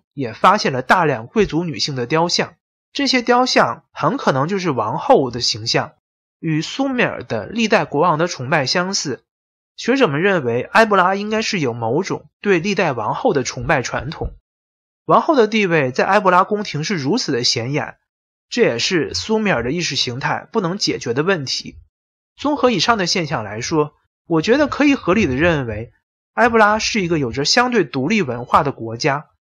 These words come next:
而非苏美尔世界简单的延伸，这也是整个上美索不达米亚地区的特点。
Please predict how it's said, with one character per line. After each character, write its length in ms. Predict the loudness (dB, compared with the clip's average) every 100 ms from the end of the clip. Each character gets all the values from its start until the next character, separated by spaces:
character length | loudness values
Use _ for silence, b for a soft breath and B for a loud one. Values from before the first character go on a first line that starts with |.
| _
而 240 | 2 4 4
非 160 | 2
苏 200 | 0 -2
美 100 | -2
尔 80 | -2
世 200 | -2 -4
界 220 | 0 -2
简 240 | 0 -4 0
单 140 | 0
的 80 | 0
延 220 | -4 -6
伸， 340 | -4 -4 -4 -12 _ _ _
这 140 | 2
也 180 | 2 2
是 260 | 0 0 -2
整 200 | -2 -4
个 100 | -2
上 260 | 2 2
美 120 | 0 -4
索 180 | -6
不 140 | -4 -2
达 160 | -2
米 120 | -2 -6
亚 180 | -12
地 160 | -8 -8
区 140 | -2
的 80 | -2
特 280 | 0 0 0
点。 240 | -2 -12